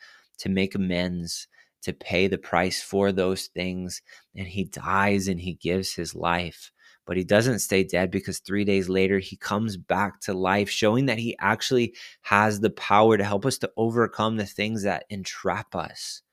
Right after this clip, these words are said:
He has the power to help us with all the anxieties that keep us down. He hel-, has the power to help us to live into this new life where we get to find the freedom in Jesus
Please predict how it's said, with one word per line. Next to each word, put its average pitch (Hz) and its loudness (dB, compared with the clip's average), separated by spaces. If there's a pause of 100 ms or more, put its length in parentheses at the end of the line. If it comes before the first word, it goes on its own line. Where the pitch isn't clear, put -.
(1000)
He 123 -4
has 135 0
the 120 2
power 120 4
to 107 2
help 110 -2
us - -2
with 107 -2
all 107 4
the 107 -2
anxieties 101 0
that 87 -4 (300)
keep 131 -2
us 120 -2
down. 110 -2
He 117 -2
hel-, 123 2
has 117 0
the 113 -4
power 120 6
to 104 0
help 117 -2
us 123 -4
to 95 0 (260)
live 123 4
into 127 0
this 113 -2
new 110 2
life 113 2
where 110 -2
we 110 2
get 117 -2
to 131 -4
find 120 0
the 98 -6
freedom 123 2
in 95 -4
Jesus 92 -6